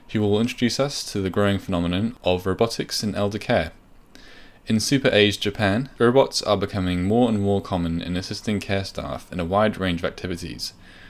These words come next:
from heavy lifting to night nursing, as the human workforce decreases due to depopulation and strict migration policies.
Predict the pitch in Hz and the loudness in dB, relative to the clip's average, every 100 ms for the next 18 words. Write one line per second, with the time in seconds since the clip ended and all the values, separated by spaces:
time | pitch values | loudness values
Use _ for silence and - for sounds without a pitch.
0 | - - 92 85 110 98 98 - 151 147 | -16 -4 -2 -2 0 2 2 -2 -6 -6
1 | - 95 98 85 82 82 90 107 135 - | -4 0 0 0 -4 -4 -4 -6 -6 -16
2 | - - - 101 98 107 92 - 135 113 | -20 -16 -4 -4 0 0 0 2 4 6
3 | 110 - - 123 127 - - 151 - 80 | 4 2 -2 -2 -2 -8 -2 0 0 -6
4 | 78 - 92 - 92 85 110 107 101 92 | -6 -2 -2 -2 -4 0 0 0 -2 0
5 | 92 - - 151 - 87 90 - 123 - | 0 0 -6 -8 -6 -4 -2 -2 -4 -4
6 | - 98 98 92 92 95 92 - - - | -4 -2 0 -2 -2 -2 -2 -2 -6 -10
7 | - | -12